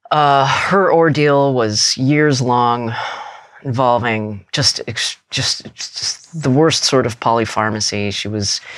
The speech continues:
um, hospitalized, um, more than a dozen times. She was on literally dozens of medications of different classes, including some, some drugs, uh, that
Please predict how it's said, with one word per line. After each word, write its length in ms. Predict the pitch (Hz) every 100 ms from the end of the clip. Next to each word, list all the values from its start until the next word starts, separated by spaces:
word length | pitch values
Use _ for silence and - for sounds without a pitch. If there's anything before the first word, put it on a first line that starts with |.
| - - - -
um, 340 | 110 101 92
hospitalized, 1160 | 87 127 110 - 131 117 117 113 107 - - - _
um, 480 | 127 127 127 123 117 117 _ _ -
more 220 | 170 208
than 100 | 190
a 60 |
dozen 280 | 175 180 175
times. 520 | 170 156 156 156 151
She 100 | -
was 140 | 147 156
on 580 | 143 131 127 127 - 147
literally 360 | 151 143 139
dozens 500 | 135 131 127 120 110
of 480 | 120 110 127 - - -
medications 580 | 135 127 - 113 127 117
of 100 | 110
different 260 | - 104
classes, 400 | - 107 107 107
including 400 | 131 127 135 117
some, 320 | 110 123 117 107 - - - - - - - _
some 280 | - 175 208
drugs, 640 | 170 165 165 147 - - _ -
uh, 360 | 175 170 165 143 -
that 340 | 156 160 156